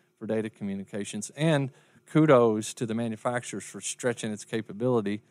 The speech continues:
to make it do audio and some other things. But we're going to the, we're trying to make it so the point where you wanna really hear the audio. That's,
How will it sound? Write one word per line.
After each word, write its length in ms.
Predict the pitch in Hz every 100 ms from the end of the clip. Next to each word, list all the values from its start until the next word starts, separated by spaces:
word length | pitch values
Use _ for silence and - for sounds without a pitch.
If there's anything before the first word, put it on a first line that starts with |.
| _ _
to 60 | 131
make 280 | 135 190
it 120 | - -
do 200 | 95 85
audio 380 | 82 82 78 -
and 100 | -
some 180 | 92
other 120 | 92 92
things. 220 | 92 - _ _ _ -
But 280 | 123 107 _ _ _ -
we're 180 | 120 117
going 360 | 135 143 151
to 60 | 123
the, 120 | 110 - -
we're 180 | 120 139
trying 300 | - 131 120
to 60 |
make 240 | 120 120 113
it 120 | 101
so 180 | - 104
the 80 | 92
point 320 | - 120 104
where 120 | 101
you 180 | 104 147
wanna 200 | 139 110
really 340 | 104 117 123
hear 220 | 117 113 107
the 120 | 98
audio. 460 | 104 107 98 92 - - _ -
That's, 340 | 107 104 -